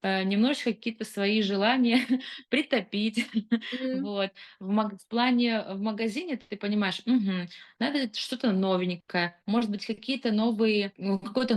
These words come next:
Speaker 1: новый товар завести,
Speaker 2: Мгм.
Speaker 1: подумать, поинтересоваться, проштудировать, что людям ещё интересно. Потому что я помню, м, то тоже интересный момент. Мои родители, э, горя-,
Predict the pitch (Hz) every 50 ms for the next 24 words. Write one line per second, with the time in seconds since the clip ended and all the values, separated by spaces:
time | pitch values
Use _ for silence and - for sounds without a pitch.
0 | 202 208 233 226 233 226 - 208 185 180 170 170 170 160 170 175 165 175 170 -
1 | - - - - 175 175 170 - - - - - 196 185 196 262 262 262 254 254
2 | - - 214 208 196 - 202 202 202 - - 202 180 190 214 240 254 240 - -
3 | 220 214 208 202 202 196 - - 202 196 - - 208 208 185 220 247 247 233 214
4 | - - - 220 233 240 247 214 233 226 220 214 220 208 - - 202 190 185 180
5 | 180 170 - - 175 180 180 175 - - 180 - - - - - - - - 208
6 | 226 233 - - 220 208 233 269 262 - 302 294 277 254 233 214 208 214 - -
7 | - _ _ _ - 208 202 202 208 202 - - 220 208 220 220 214 208 208 196
8 | 196 - 190 196 196 - - 196 196 190 208 254 302 - 226 208 220 240 247 220
9 | 226 226 - - 226 214 226 220 214 220 - - - - - 202 196 196 190 180
10 | 202 196 196 196 196 190